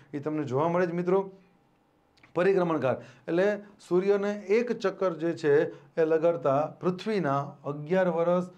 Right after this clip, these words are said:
દસ મહિના અને દસ દિવસ, એટલે એપ્રોક્સ તમે એવું કહી શકો કે પોણા બાર વર્ષ જેવું આને થાય, બરાબર? ત્યાર પછી જો પરિભ્રમણ કાળ શું છે, એટલે પોતાની ને પોતાની ધરી ઉપર જો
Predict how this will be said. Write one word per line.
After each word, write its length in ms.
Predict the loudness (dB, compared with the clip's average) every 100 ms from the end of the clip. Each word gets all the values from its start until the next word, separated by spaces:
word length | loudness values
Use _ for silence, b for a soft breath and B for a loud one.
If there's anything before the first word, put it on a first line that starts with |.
| B _
દસ 380 | -2 0 0 -4
મહિના 300 | -8 -6 -6
અને 80 | -2
દસ 220 | -2 -2 -2
દિવસ, 220 | -2 -2 -4 B B
એટલે 140 | -4 0 -2
એપ્રોક્સ 340 | 0 0 0 0
તમે 160 | 0 2
એવું 160 | 2
કહી 140 | 2 0
શકો 240 | 0 2 0 0 B B
કે 160 | -2 2 2 2 -2
પોણા 300 | 0 2 0 0
બાર 160 | 0 0
વર્ષ 340 | -2 -4 -4 -8
જેવું 240 | -6 -6 -6 -12
આને 180 | -12 -12 -10
થાય, 200 | -12 -14 _ _ _ _ _ _ _
બરાબર? 220 | -4 -4 -8 b b b _
ત્યાર 200 | 0 0 0
પછી 180 | -2 -4
જો 140 | -6 -8 b b b _
પરિભ્રમણ 560 | 0 2 2 2 2 0
કાળ 160 | 0 -2
શું 160 | -4 -2
છે, 140 | 0
એટલે 140 | 0 0
પોતાની 420 | -2 0 0 2
ને 20 | 0
પોતાની 320 | 0 0 0
ધરી 160 | 0
ઉપર 120 | 0
જો 80 | 0